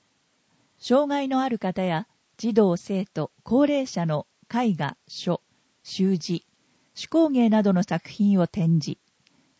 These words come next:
受賞作品は市ホームページで公開。十二月二日から四日、午前十時から午後四時。四日は午後三時まで。ところ、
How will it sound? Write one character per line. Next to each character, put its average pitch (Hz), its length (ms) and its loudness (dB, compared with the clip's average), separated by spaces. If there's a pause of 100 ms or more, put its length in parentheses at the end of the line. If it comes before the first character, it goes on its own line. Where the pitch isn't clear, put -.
(220)
受 196 140 -2
賞 269 240 2
作 - 240 -6
品 180 320 0
は 160 180 0 (140)
市 - 320 -10
ホ 226 180 2
ー 302 40 4
ム 302 120 -4
ペ 277 200 0
ー - 20 2
ジ 190 100 -8
で 156 140 -2
公 175 240 2
開。 151 280 -8 (1120)
十 247 220 0
二 285 140 -4
月 262 280 -2
二 - 200 -10
日 214 120 -2
か 214 140 -2
ら 185 120 2
四 156 180 0 (100)
日、 - 160 -6 (520)
午 294 140 2
前 269 220 0
十 254 240 4
時 208 140 -2
か 196 100 2
ら 185 140 0
午 226 100 4
後 190 160 4
四 180 160 2
時。 - 200 -14 (680)
四 185 140 2
日 214 260 -2
は 190 300 -2
午 277 120 4
後 247 140 4
三 226 300 4
時 170 140 -4
ま 143 120 -2
で。 - 160 -10 (880)
と 202 140 -2
こ 247 180 2
ろ、 233 180 0